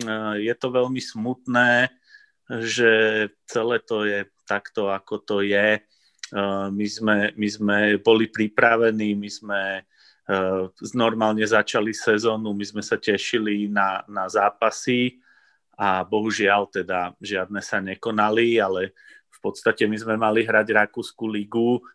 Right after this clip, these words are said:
Division One, e, ktorá sa vôbec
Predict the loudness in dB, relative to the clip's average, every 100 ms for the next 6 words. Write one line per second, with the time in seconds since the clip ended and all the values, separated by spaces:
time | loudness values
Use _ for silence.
0 | -10 -4 -2 0 2 2 4 6 6 2
1 | -2 -18 -20 _ -2 -2 -2 -6 -2 -2
2 | 0 -2 -4 -2